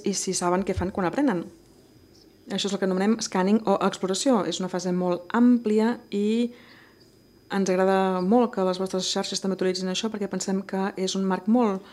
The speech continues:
potent. Després arriba el moment en què cal prendre les decisions. És la fase de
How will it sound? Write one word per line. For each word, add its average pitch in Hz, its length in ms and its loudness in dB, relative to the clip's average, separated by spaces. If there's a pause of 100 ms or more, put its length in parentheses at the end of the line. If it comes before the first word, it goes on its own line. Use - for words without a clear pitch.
(300)
potent. 160 320 -6 (580)
Després 208 960 -2 (1700)
arriba 202 640 2
el 196 200 0
moment 190 200 0
en 202 120 0
què 190 120 0
cal 185 160 -2
prendre 180 320 2 (480)
les 185 340 -6
decisions. 190 640 0
És 175 140 -6
la 185 120 -2
fase 202 360 0
de 190 280 0